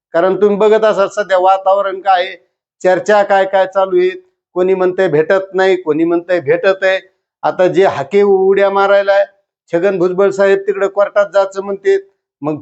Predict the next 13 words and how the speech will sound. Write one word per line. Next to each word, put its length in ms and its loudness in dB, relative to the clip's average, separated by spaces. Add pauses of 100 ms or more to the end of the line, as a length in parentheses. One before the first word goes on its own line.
ते 80 4
ऐकले 460 0
की 80 -6
वाटते 280 -2
नाही 160 0
नाही 160 -2
याच्यातून 380 -6
भेटत 320 -4
आहे 100 0
काहीतरी. 400 -4 (380)
आणि 120 -2
आपलेच 500 -2
काही 340 0